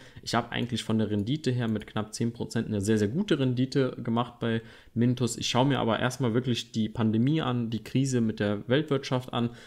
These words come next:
wie sich das Ganze entwickelt, bevor ich wieder in P two P-Kredite einsteige. Ich weiß, dass viele sogar ihre Investments erhöht haben bei P two P-Krediten. Meiner Meinung nach ist es aber der-, nach-,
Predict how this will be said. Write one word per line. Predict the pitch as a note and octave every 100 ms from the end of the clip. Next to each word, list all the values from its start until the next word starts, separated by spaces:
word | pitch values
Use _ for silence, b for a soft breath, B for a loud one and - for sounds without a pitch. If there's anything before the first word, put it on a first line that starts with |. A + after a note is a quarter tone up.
| B -
wie |
sich | A2
das | A2+ -
Ganze | A#2+ C#3 A#2+
entwickelt, | A#2 A#2+ A#2+
bevor | - - A#2+
ich | A#2 A#2
wieder | A2+ A2+
in | A2
P | A2+
two | A2
P-Kredite | B2 D3 C#3 B2+ B2
einsteige. | A#2+ B2 - A#2 A2
Ich | G#2+ A#2
weiß, | A2+
dass | G#2+ -
viele | - A#2+
sogar | G#2+ G2+
ihre | - G2+
Investments | G2 G2 A2+ A2 G2+ -
erhöht | F#2+ B2 -
haben | C3 B2+
bei | A#2
P | A2+ A2+
two | A2+
P-Krediten. | - A2+ - G#2+ - A2 A2 B B B
Meiner | G#2 A2
Meinung | G#2+ G#2+ G#2
nach | G2+ G#2 -
ist | G#2+
es | -
aber | G#2 G#2
der-, | G2 G#2 A2
nach-, | G#2 F#2+